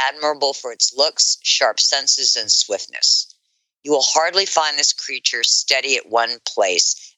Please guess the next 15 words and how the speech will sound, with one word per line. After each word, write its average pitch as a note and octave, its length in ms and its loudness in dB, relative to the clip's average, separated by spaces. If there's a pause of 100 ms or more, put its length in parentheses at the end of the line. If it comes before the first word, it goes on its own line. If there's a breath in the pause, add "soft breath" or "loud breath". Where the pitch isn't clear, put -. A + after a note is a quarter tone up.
(100)
as, A#2 180 0 (180)
as C3+ 140 0
it D#3 80 2
is C#3+ 160 2
always E3 340 2
on A#2+ 160 2
the A#2+ 60 -8
move, A2+ 400 -2
just - 400 0
as A#2 160 2
the A2+ 100 -2
member A2+ 380 0
of F#2+ 100 -6
this G#2 200 0
clan. F#2 480 2